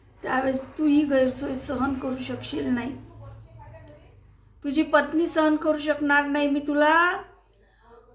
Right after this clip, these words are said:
खूप कष्टाने लहानाचा मोठा केलेला आहे बेटा,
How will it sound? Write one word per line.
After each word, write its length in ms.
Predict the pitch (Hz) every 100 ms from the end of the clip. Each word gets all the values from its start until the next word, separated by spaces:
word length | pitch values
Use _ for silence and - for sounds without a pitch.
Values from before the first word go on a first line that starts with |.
| _
खूप 560 | - 320 339 320 302 - _ _ _ _ _
कष्टाने 760 | 285 285 285 - 330 339 349 330
लहानाचा 500 | 294 277 269 269 262
मोठा 400 | 247 233 240 226
केलेला 520 | 226 233 220 214 220
आहे 600 | 214 214 190 220 247 277
बेटा, 720 | 277 233 - 269 311 349 359